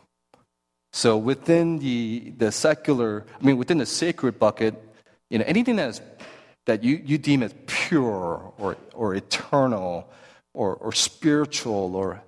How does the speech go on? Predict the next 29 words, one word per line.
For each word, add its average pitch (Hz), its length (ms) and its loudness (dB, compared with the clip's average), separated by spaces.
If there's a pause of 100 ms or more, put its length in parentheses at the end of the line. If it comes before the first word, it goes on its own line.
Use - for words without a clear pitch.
heaven-bound 95 760 -2
or, 92 180 -4 (480)
or, 107 160 0
or - 180 -6
church-related 101 1000 -2
goes 110 200 2
in 95 80 -6
that 87 220 -4
bucket. - 340 -12 (520)
And, 101 400 0 (520)
you 104 100 0
know, 101 100 2
everything 147 420 2
that 120 180 -2
is 107 360 -6 (160)
secular 139 560 2
in 110 80 -2
the 104 80 0
secular 180 340 2
bucket 98 340 -2
is 92 180 -2
those 131 220 -6
things 123 200 -2
that 101 120 -4
you 110 140 -4 (160)
consider 120 340 -2
to 113 120 -8
be 120 100 0
worldly 110 720 0